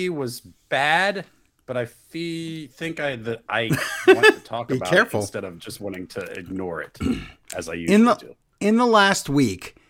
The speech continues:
Speaker 2: they went full on. If they were a se-, if they were a half measure sociopath,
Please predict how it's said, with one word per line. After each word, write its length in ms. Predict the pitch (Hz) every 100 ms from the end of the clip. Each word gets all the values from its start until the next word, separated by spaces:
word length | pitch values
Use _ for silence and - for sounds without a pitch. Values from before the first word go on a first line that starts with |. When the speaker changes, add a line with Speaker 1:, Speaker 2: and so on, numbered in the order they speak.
| _ _ _ -
Speaker 2:
they 180 | 160
went 480 | 185 165 156 143 -
full 600 | - - - - 175 180
on. 340 | 156 151 143 143
If 140 | 160 -
they 120 | 208
were 240 | 262 254 -
a 180 | 147 120 _
se-, 420 | - - - 156 -
if 140 | - -
they 120 | 190
were 160 | 202 214
a 120 | 170
half 440 | - 151 147 147
measure 320 | 156 147 135
sociopath, 840 | 131 - 127 117 117 95 82 -